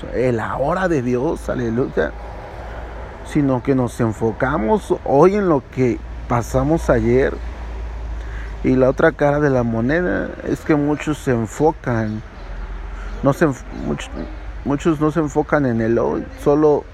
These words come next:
de lo que vendrá mañana. Hay personas que están comiendo y ya están pensando en qué van a comer al día siguiente.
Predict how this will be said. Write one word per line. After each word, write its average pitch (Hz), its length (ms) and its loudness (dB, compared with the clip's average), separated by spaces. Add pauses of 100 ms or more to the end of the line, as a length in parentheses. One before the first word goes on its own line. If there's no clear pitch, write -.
(140)
de 127 120 4
lo 113 240 2
que 113 160 0
vendrá 110 380 -2
mañana. 120 580 0 (1700)
Hay 135 80 4
personas 156 760 2
que 147 100 -2
están 156 280 2
comiendo 175 920 0 (300)
y 147 120 6
ya 151 140 6
están 160 340 2
pensando 175 1000 2
en 139 160 2
qué 151 200 2
van 151 260 0
a 139 40 -4
comer 127 480 0
al 135 140 2
día 120 160 0
siguiente. 117 880 -2